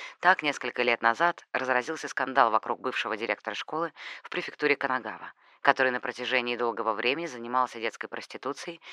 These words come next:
во время своих поездок на Филиппины. Судья ошарашенно захлопал глазами. Поэтому я знаю, о чём говорю. До сих пор не могу забыть, как в детстве всегда убегала в свою комнату,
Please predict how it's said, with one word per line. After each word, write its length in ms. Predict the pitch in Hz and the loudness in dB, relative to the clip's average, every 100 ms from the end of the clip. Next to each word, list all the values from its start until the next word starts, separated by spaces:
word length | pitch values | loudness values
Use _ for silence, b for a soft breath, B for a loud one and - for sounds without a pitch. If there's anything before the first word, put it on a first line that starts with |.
| B B | B B
во 120 | 147 | 6
время 240 | 139 175 170 | 8 6 4
своих 260 | 131 135 | 0 2
поездок 480 | - 113 113 101 113 | 4 4 2 -2 -8
на 60 | 117 | -8
Филиппины. 540 | - 107 - 82 87 _ _ _ _ _ _ _ _ _ - | -8 -8 -10 -16 -18 _ _ _ _ _ _ _ _ _ -6
Судья 380 | - 143 151 180 | 0 4 8 8
ошарашенно 520 | 151 156 170 - 151 | 10 8 8 6 2
захлопал 460 | 143 - 156 147 | 4 4 4 4
глазами. 640 | 127 147 127 123 110 101 101 _ _ _ _ _ _ - | 6 6 6 4 4 -2 -8 _ _ _ _ _ _ 4
Поэтому 420 | 175 185 180 175 | 10 10 10 8
я 160 | 170 | 8
знаю, 300 | 165 190 160 | 8 8 8
о 20 | 131 | 6
чём 260 | - 123 | 2 0
говорю. 360 | 120 110 92 - _ _ b b b | 0 -2 -4 -8 _ _ b b b
До 160 | 202 | 6
сих 160 | 190 196 | 8 6
пор 200 | 202 180 | 6 8
не 60 | 156 | 10
могу 260 | 143 139 | 10 10
забыть, 360 | 147 143 160 - | 8 8 8 6
как 160 | 135 | 4
в 80 | 123 | 4
детстве 400 | 120 156 - 131 | 6 6 6 -2
всегда 400 | 113 131 131 135 | -2 0 2 4
убегала 400 | 131 123 139 131 | 4 4 4 2
в 60 | 120 | 0
свою 240 | 139 127 | 0 0
комнату, 520 | 123 156 131 120 117 | 0 2 2 0 -8